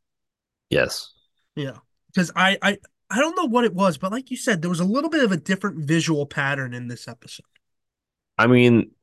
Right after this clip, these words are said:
Speaker 1: it was a lot of, a lot of blue. <laughs>
Speaker 2: Yeah.
Speaker 1: A lot of blue. Probably my favorite part, 'cause I like the color blue.
Speaker 2: Right.
Speaker 1: Um,
Speaker 2: Little take, Nick.
Speaker 1: I mean, the fight scenes were awesome.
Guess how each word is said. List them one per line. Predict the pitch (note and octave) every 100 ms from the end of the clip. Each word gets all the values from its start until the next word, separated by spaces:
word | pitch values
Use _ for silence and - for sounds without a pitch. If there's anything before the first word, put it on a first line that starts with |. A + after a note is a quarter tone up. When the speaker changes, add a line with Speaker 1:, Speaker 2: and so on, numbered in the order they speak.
| _ _ -
Speaker 1:
it |
was | G#2+ G2
a | G2
lot | F#2+ G#2
of, | G2 D#2+ - _ -
a | F#2+
lot | G2+
of | F2
blue. | F2+ F2 F2 _ _ _ _
<laughs> | - - - -
Speaker 2:
Yeah. | C#3 - A2+ - - - - - _ -
Speaker 1:
A | G#2
lot | G2+ F#2
of |
blue. | F#2 E2+
Probably | C3 C3 A#2+
my | G#2+
favorite | A2 F#2+
part, | F2 D#2 -
'cause | - F2
I |
like | F2 E2+
the | -
color | F2 D#2
blue. | E2 E2+ - - - -
Speaker 2:
Right. | D#3+ B2+ - F#2 F2
Speaker 1:
Um, | F2 E2
Speaker 2:
Little | A3 C4+ C4
take, | C4 C4 -
Nick. | B3+ B3+ - - _ _ _ _ _ _ _ _ _ -
Speaker 1:
I | G2+
mean, | G2+ G2 - - - - - - _ _ _ -
the | F#2+ G#2 G#2
fight | - B2 C3
scenes | - G#2+ F#2+
were | F#2+ -
awesome. | D#2 D#2 - G#2 A2 A2